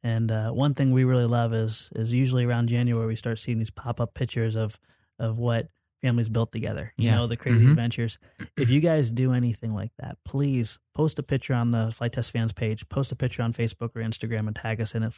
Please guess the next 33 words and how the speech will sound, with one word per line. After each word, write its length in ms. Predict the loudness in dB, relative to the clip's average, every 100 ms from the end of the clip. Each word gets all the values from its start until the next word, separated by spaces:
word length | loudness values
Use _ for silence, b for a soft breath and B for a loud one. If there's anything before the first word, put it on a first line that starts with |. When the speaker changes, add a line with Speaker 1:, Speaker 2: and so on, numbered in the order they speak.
| -12
Speaker 1:
Uh, 420 | -8 -4 -4 -4 b b b -2
what 60 |
do 40 | 0
we 60 |
call 220 | 0 0 -2
it? 80 |
Flying 220 | -2 -2 0
Families, 320 | -2 -2 -2
right? 200 | -2 -4 -10 -4
Speaker 2:
Yeah. 140 | -2 -4 -8
Speaker 1:
F 100 | -6
T 80 | -4
Flying 220 | -2 -2
Families. 400 | 0 0 0 -2 b b b _
Um, 420 | 2 4 4 0 -4 _ _ 0
we 120 | 4
love 180 | 4 2
seeing 240 | -2 -2
that. 180 | -4 -8 _
Speaker 2:
Yeah. 80 | -4
Speaker 1:
And, 180 | 0 0
and 120 | 2
it 40 | 2
also, 420 | 2 0 2 2
it's 340 | 2 -2 -4
where 120 | 0 0
our 80 | 0
heart 180 | 0 -2
is 100 | -2
at 220 | -2 -4
and 140 | -6
stuff. 240 | -4 -4 -4
So 320 | 0 0